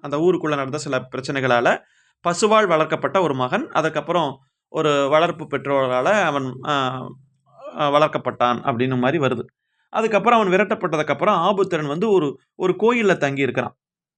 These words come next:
அவங்க வீட்டிலேருந்து விரட்டப்பட்டதுலேருந்து. ஒரு நாள் மழை நாள் இரவு. அப்போ அங்க நிறைய பேர் பசியோட வந்து, அ,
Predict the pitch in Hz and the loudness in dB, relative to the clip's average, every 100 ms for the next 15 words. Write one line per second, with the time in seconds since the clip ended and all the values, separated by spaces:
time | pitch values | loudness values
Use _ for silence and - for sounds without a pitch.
0 | _ _ _ _ _ _ _ 160 165 185 | _ _ _ _ _ _ _ -4 2 2
1 | 190 175 185 156 156 165 143 127 127 127 | 4 2 4 4 2 0 0 0 0 -2
2 | - - _ _ 185 202 208 233 175 160 | -6 -10 _ _ 0 2 4 2 2 4
3 | 202 214 196 156 139 143 156 277 - _ | 4 4 2 2 2 2 2 0 -2 _
4 | _ _ - 196 240 233 196 170 151 196 | _ _ -4 0 4 6 6 4 2 0
5 | 202 190 170 196 214 202 220 220 190 185 | 4 4 6 6 4 6 4 4 2 2
6 | 233 233 214 170 175 208 185 147 135 - | 2 4 4 2 2 4 4 2 -2 -8
7 | _ _ 165 | _ _ -2